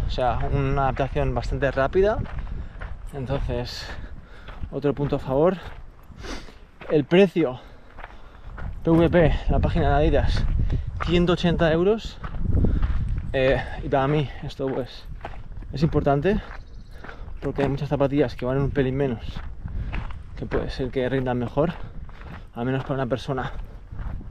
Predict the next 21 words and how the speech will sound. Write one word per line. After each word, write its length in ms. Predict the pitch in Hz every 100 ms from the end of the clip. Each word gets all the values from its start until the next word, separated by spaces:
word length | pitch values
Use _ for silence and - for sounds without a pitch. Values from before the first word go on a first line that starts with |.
| - - -
normal. 480 | 143 123 127 165 185 - - - - - - - -
Entonces, 840 | 147 143 143 139 151 147 151 - - - - - - - - - - -
va 140 | 160
a 40 | 208
depender 360 | 240 233 214
mucho 500 | 190 202 - 262 277 - - - - - - - - -
ese 180 | 160 170
precio, 440 | 165 170 233 254 226 - - - - - - - - -
la 80 | 151
puntuación, 480 | 156 156 151 156
dependiendo 400 | 165 156 156 185
mucho 320 | 185 180 - 202
de 240 | 196 214 - -
la 140 | 156
durabilidad. 480 | 165 143 135 131 123 - - - - - - -
Entonces, 300 | - 151 160
por 160 | - 165
la 100 | 165
malla 280 | 185 202
que 180 | 180 202
hay, 260 | 185 135